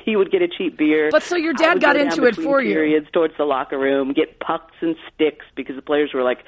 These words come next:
Speaker 1: "Who's the little girl who knows all this stuff about hockey?" Um, and now here we are talking about things,
Speaker 2: So,
Speaker 1: getting
Speaker 2: but
Speaker 1: paid
Speaker 2: your
Speaker 1: for
Speaker 2: dad
Speaker 1: it.
Speaker 2: got into it for you, which is interesting because I don't, I, I, I don't think it would take a lot of begging for me to convince my dad that I wanted him at a,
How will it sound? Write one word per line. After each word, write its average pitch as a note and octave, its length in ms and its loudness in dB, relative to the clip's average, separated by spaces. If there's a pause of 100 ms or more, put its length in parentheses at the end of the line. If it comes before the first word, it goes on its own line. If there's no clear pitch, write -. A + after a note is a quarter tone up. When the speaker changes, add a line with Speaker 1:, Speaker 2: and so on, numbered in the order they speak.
(260)
Speaker 1:
"Who's A#3 180 0
the A3 60 -2
little G#3 220 4
girl D#3 340 2
who C#3+ 140 -2
knows C#3 280 2 (200)
all D#3 120 0
this D3 120 -2
stuff C#3+ 160 0
about C3 200 -4
hockey?" B2 420 -8 (440)
Um, A#2 540 -2 (200)
and B2 300 -4 (120)
now B2 140 -2
here C#3+ 160 -2
we E3 120 2
are G3+ 200 -2 (180)
talking A3+ 260 -2
about D3 200 0
things, A#2+ 160 0
Speaker 2:
So, C4 100 -2
Speaker 1:
getting D#3 120 0
Speaker 2:
but C4+ 100 4
Speaker 1:
paid C4+ 80 2
Speaker 2:
your D4 100 -2
Speaker 1:
for A#3+ 60 -2
Speaker 2:
dad D#4 200 4
Speaker 1:
it. - 20 -10
Speaker 2:
got C4+ 200 4
into D#4 320 -2
it G#3 140 -4
for F#3+ 200 -6
you, E3 100 -8
which G#3 160 -2
is A3 140 0
interesting A#3+ 600 -4
because G3 440 -4 (360)
I A3 80 -2
don't, C#4+ 220 -2 (100)
I, G#3 180 -4 (320)
I, A#3 100 -4
I A#3 40 -4
don't C4+ 280 -6
think C4+ 300 -4 (320)
it B3+ 100 -6
would C#4+ 180 -6
take D4 160 -4
a A#3+ 80 -2
lot A3 280 2
of A3+ 80 -2
begging G3+ 340 0
for F#3+ 120 -10
me G3 120 -8
to F#3 60 -6
convince F#3+ 380 -8
my F#3+ 140 -4
dad F3+ 300 -2
that F3 80 -6
I F3 80 -4
wanted F3 300 -6
him F3+ 120 -6
at E3+ 120 -8
a, E3 100 -10